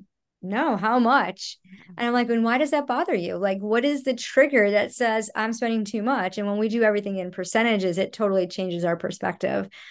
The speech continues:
Speaker 1: about where our money gets to go. So thank you so much for that tip. I love that.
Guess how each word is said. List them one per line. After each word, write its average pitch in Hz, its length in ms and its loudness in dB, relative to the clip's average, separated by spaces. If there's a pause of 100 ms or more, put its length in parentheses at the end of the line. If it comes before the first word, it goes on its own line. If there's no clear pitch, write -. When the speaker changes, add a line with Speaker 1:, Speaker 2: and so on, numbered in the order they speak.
(140)
Speaker 1:
about 190 340 2
where 190 200 2
our 175 100 2
money 175 280 -2
gets 175 240 -8
to 175 100 -8
go. 170 300 -4
So 175 260 -2
thank 233 280 2
you 247 100 4
so 214 160 0
much 180 220 -4
for 175 120 -2
that - 220 0
tip. 175 240 -2
I 180 100 0
love 180 220 0
that. 175 280 0